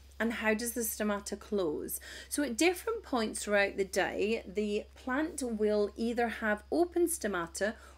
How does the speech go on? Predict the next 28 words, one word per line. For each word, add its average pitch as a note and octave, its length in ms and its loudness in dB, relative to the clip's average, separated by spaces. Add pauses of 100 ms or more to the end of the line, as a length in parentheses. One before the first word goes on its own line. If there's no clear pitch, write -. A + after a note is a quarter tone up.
(120)
or A#3+ 120 4
closed A#3+ 560 -2
stomata. D#3+ 520 -4 (260)
Now A3 120 4
that's B3+ 280 2
going D#4+ 220 4
to C#4 120 0
affect A#3+ 380 -2
the A3 120 4
rate G#3+ 460 0
in G#3 220 2
transpiration. E3+ 1200 -2 (240)
So D4 160 4
how D#4+ 440 4 (260)
does C#4 560 2 (100)
the G3+ 360 0 (180)
plant A3+ 600 0 (140)
actually A#3 440 0
open G#3+ 240 0
and G3+ 120 -2
close E3 360 0
it? D#3+ 120 -4
Well, B3+ 140 2
it's - 240 -4
actually E4 420 0
to F#4 120 2
do G#3 240 4
with F#3+ 240 2